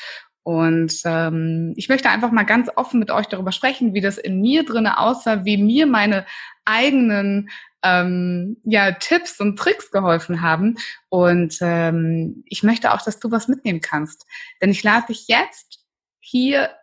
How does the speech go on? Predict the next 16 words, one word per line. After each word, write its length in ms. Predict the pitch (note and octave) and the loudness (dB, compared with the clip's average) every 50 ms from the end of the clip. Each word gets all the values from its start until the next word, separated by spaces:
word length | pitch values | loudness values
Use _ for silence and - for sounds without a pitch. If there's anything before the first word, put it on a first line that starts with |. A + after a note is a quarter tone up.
| _ _ | _ _
im 200 | - C#4+ D4+ E4 | 0 2 2 4
Moment 420 | E4 D4+ B3+ A3 G3+ G3 G3+ G3+ - | 4 4 4 4 4 4 2 0 0
schon 260 | - - G#3 F#3+ F3+ | -2 -2 -2 -2 0
dazu 420 | F3 F3 F#3 G#3+ - - - A3 | 2 2 2 0 -2 -4 -6 -4
ein, 420 | - - F#3+ F#3+ F#3 F#3 F#3+ F#3 F#3 - - - - - | -2 0 2 2 2 0 -2 -4 -6 -10 -20 -12 -2 2
mal 260 | F3+ F3+ G3+ A3 A3 | 4 4 4 2 0
zu 140 | - - G3+ | -2 -4 -2
überlegen, 600 | F3+ F#3+ F3 F3 F3 F3 F3 E3+ F3+ F3+ E3+ E3+ - - - - _ _ | 0 0 0 0 0 0 0 0 -2 -2 -4 -4 -8 -14 -20 -20 _ _
was 260 | - F#3+ F#3+ F#3+ F#3+ F#3 | 0 0 0 0 0 0
wäre 220 | F3+ F#3+ A3+ A#3+ | 2 4 4 4
denn 120 | B3 B3 | 2 2
so 80 | G#3+ G3+ | 2 0
ein 160 | F3+ - F#3 | 0 0 2
richtig 500 | F3 F#3 G3+ G3 - - G#3 G3+ - - | 2 0 0 -2 -2 -4 -4 -4 -6 -8
großes 560 | - - F3 E3+ E3+ F3+ F3 - - E3+ - - - - - | -6 -2 0 0 2 0 -2 -2 -6 -10 -10 -10 -6 -2 2
Herzensprojekt, 1160 | F3+ F#3 G#3 G#3+ G#3+ - - G3+ E3 - - _ - E3+ D#3+ D#3 D3+ D3+ D3 - - - | 4 4 4 2 0 -2 -4 -4 -4 -6 -10 _ -2 0 0 2 0 -2 -2 -6 -12 -20